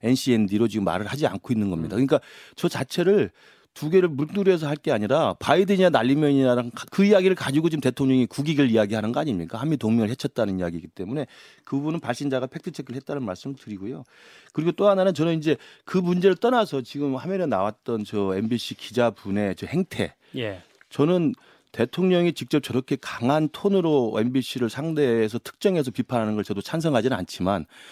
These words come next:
Speaker 1: 저 엠비씨 기자 행태는 제가 볼 때 굉장히 저는 악의적인 행태라고 생각합니다.
Speaker 2: 악의적인 행태.
Speaker 1: 그렇습니다. 왜냐하면 기다렸다는 듯이 거의 시위꾼들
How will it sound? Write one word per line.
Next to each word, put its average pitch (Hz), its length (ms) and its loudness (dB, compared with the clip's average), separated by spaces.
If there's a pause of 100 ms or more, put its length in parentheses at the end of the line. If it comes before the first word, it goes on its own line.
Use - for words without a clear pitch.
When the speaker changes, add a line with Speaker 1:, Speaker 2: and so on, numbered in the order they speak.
(100)
Speaker 1:
저 - 140 2
엠비씨 139 320 0
기자 135 260 0
행태는 127 380 -2
제가 120 240 -2
볼 113 120 0
때 123 200 -2 (340)
굉장히 156 540 2
저는 156 240 0
악의적인 156 480 2
행태라고 117 300 -2
생각합니다. 92 500 -6
Speaker 2:
악의적인 147 520 0
행태. 120 80 -2
Speaker 1:
그렇습니다. 175 360 2
왜냐하면 214 380 4 (360)
기다렸다는 208 720 4
듯이 151 440 2 (260)
거의 165 240 2
시위꾼들 156 1120 4